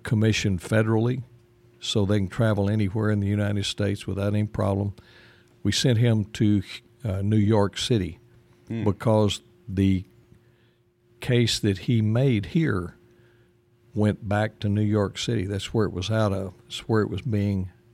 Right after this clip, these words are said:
Speaker 1: organized and operated out of. So we had our deputy in New York City running with the New York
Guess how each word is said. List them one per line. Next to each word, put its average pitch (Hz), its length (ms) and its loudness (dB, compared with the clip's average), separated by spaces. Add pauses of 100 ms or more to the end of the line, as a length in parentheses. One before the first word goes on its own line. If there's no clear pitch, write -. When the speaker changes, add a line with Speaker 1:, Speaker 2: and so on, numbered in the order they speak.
(140)
Speaker 1:
organized 101 680 0
and 95 100 -8
operated 98 540 -2
out 95 200 -4
of. 95 300 -4 (340)
So - 320 0
we 110 260 2
had 107 440 2 (200)
our 117 260 2
deputy 101 680 -2
in 104 220 0
New 113 100 2
York 110 340 0
City 107 380 0
running 107 680 0 (420)
with 110 160 2
the 101 80 0
New 104 160 2
York 107 560 0